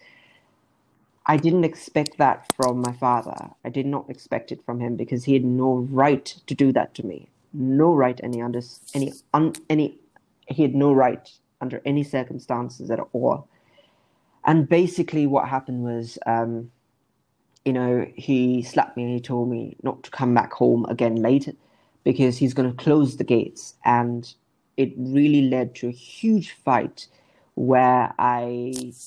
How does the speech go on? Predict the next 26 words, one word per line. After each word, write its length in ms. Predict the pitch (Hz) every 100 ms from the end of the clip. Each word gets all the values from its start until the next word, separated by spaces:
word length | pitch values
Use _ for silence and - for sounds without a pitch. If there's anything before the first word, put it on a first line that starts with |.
| - - -
you 100 | 131
know, 80 | 120
had 180 | 127
a 40 | 120
really 300 | 123 135 131
bad 240 | 123 123
dispute, 520 | 120 123 - 131 123
and 140 | - 120
I 80 | - _
just 220 | - 143 _
expressed 680 | - - - - 143 127 - _
every 460 | 151 165 151 156 139
single 420 | - - 156 147
thought 560 | 135 - 160 143 - -
that 120 | 127
I 100 | 123
had 400 | 123 - 135 139 _ _ - _ _ _ _ _ _ _ _ _
trapped 480 | - - - 160 -
inside 460 | 156 135 147 131 139
me 220 | 135 127
since 240 | - 135
I 40 | 131
was 220 | 139 135
young. 320 | 139 123 107
I 80 | -
just 300 | 127 143 -